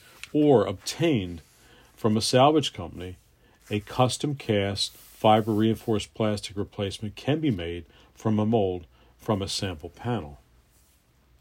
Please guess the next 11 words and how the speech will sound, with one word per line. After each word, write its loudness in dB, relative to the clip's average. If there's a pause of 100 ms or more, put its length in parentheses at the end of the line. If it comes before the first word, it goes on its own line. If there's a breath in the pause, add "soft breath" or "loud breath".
(1160 loud breath)
In 2
eighteen 4
ninety-five, 2
Wallace -2
Clement -2
Sabine, -4 (460 soft breath)
a -4
professor 0
at -6
Harvard -2
University, -4